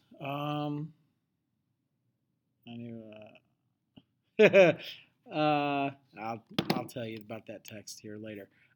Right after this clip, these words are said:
Um, let's check out the power rankings. Power rankings, we'll go through 'em real quick. Football. Byron, you're sitting lonely down there, buddy. Um, Byron at ten.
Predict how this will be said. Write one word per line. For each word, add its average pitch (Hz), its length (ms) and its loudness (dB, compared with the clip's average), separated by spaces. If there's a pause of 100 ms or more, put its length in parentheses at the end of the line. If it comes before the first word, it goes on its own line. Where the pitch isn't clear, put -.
Um, 190 560 6
let's 196 160 0
check 226 180 2
out 220 140 6
the 156 60 -12
power 202 320 6
rankings. 139 520 -2
Power 165 200 0
rankings, 165 440 -2
we'll 151 140 -2
go 143 180 0
through 147 220 -6
'em 143 160 -2
real 143 120 0
quick. 170 480 0 (1300)
Football. 170 720 8 (800)
Byron, 147 380 2
you're 127 60 -4
sitting 165 320 -4
lonely 170 340 2
down 143 220 2
there, 143 120 2
buddy. 143 360 2 (460)
Um, 139 640 -2 (1400)
Byron 151 500 0
at - 200 -10
ten. 160 560 -2